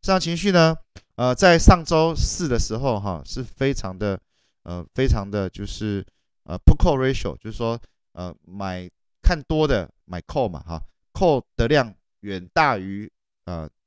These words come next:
put 的量哈，很多。到了极端之后呢，通常都会有一个，呃，反转哈，就是说你涨了，就是说这个 put call ratio 太低的话，它有时候会拉回哦。你看这地方啊，产生拉回，这地方怎么样？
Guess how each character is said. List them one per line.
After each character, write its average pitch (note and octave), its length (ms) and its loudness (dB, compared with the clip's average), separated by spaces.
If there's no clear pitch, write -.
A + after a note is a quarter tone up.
put E3 280 6
的 F2+ 80 -6
量 G2+ 240 -6
哈， E2+ 100 -12
很 D#2 100 -16
多。 A2 220 -2
到 G#3+ 160 6
了 F#3+ 80 2
极 - 200 -8
端 F#3 220 0
之 E3+ 140 -4
后 F3 160 0
呢， C#3+ 100 -6
通 D#3+ 160 -4
常 C3+ 160 -4
都 C#3 140 -6
会 D3 140 -2
有 G#2 120 -4
一 A2+ 60 -6
个， A2+ 340 -6
呃， F2+ 220 -12
反 G#2+ 220 -8
转 F2 220 -8
哈， E2+ 220 -12
就 A2+ 120 -16
是 - 40 -20
说 A#2+ 220 -6
你 G2+ 180 -10
涨 G2 220 -2
了， A2 80 -10
就 C3 100 -14
是 C3 60 -8
说 C3+ 200 -2
这 D3 100 -4
个 A#2+ 240 -4
put D3 100 -4
call D3+ 200 0
ratio C#3 180 -4
太 C3+ 180 6
低 B2+ 180 -8
的 A#2 100 -4
话， A#2 220 -4
它 A2 280 -4
有 E2 160 -14
时 - 120 -18
候 G2+ 100 -8
会 G#2 280 -8
拉 G#2+ 160 -6
回 D2+ 200 -14
哦。 D2 140 -16
你 D2+ 60 -20
看 A2 140 -10
这 A2 140 -10
地 G#2 140 -12
方 G#2 340 -10
啊， D#2 160 -18
产 E2 140 -10
生 G#2 160 -8
拉 G2+ 180 -4
回， D2 240 -10
这 - 80 -12
地 B2+ 140 -4
方 B2+ 120 2
怎 A2 120 -6
么 A2 60 0
样？ A#2 180 0